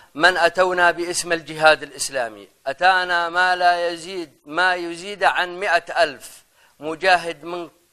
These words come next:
كافة أرجاء وأصقاع العالم، من أوروبا ومن آسيا ومن أفريقيا، كلهم يأتون للجهاد بإسقاط النظام السوري.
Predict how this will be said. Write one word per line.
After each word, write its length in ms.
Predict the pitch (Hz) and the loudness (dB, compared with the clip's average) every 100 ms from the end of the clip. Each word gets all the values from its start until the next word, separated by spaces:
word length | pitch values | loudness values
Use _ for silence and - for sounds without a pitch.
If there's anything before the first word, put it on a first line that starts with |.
| - | -2
كافة 520 | 180 190 185 185 185 - | 2 2 0 -6 -6 -4
أرجاء 520 | 170 160 170 170 151 | -4 -2 2 2 2
وأصقاع 500 | 165 160 - 165 135 | 0 -2 -2 0 0
العالم، 540 | 147 135 139 120 107 98 _ _ - | 2 2 0 0 -8 -12 _ _ -12
من 200 | 165 185 | -8 -4
أوروبا 560 | 170 170 175 147 165 | -2 -2 -2 4 6
ومن 360 | 160 160 165 165 | 6 2 -2 -4
آسيا 360 | 165 170 - 160 | -2 -2 -2 -4
ومن 280 | 156 156 | -4 -6
أفريقيا، 600 | 156 147 160 160 - 135 123 | -10 -10 -8 -8 -4 -2 -2
كلهم 720 | - 185 180 175 175 196 208 _ _ _ | -6 -12 -4 -4 -2 -8 -12 _ _ _
يأتون 680 | 156 165 160 180 190 190 196 - _ _ | -2 0 -2 -6 -4 -2 -2 -4 _ _
للجهاد 760 | 156 180 151 165 180 196 185 | -8 -6 -6 2 4 4 0
بإسقاط 680 | 165 175 165 - - 175 170 | -10 -10 -10 -4 4 4 2
النظام 460 | 170 165 156 160 156 | -6 -6 0 0 0
السوري. 500 | 143 - 131 98 | -6 -10 -12 -18